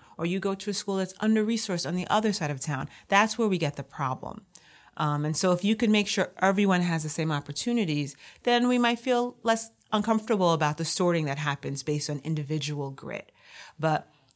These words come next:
what this article and what most of literature shows us is that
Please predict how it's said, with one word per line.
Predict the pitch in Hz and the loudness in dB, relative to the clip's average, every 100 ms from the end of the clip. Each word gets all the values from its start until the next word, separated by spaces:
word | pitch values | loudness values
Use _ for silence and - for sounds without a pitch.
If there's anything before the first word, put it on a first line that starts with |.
| - | -2
what | 170 170 | 0 2
this | 208 | 2
article | - 190 175 175 170 160 | 2 2 2 0 0 0
and | - 156 | 0 -2
what | 151 - - | -2 -4 -6
most | 165 175 185 | -4 -2 0
of | 160 - | -4 -4
literature | 165 170 165 151 | -2 -2 -2 -4
shows | - 180 180 | 0 0 2
us | 165 147 | 0 -2
is | 135 | -2
that | 147 135 | -2 -4